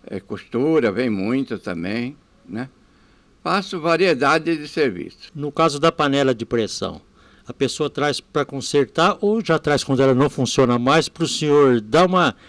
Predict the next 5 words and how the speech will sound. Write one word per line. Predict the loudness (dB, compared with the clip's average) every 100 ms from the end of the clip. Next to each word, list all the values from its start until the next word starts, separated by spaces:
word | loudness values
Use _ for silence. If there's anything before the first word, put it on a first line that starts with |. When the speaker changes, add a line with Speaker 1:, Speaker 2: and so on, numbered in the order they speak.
| -20 _ -20 -20 -14 -4
Speaker 2:
é, | -2 0
uma | 4 4
reformada | 6 6 6 6 4
nela? | 2 0 -6 -14 _ _ -20 -20 -20 _ _ -20 _ -12
Speaker 1:
Eu, | 0 2 4 2 -2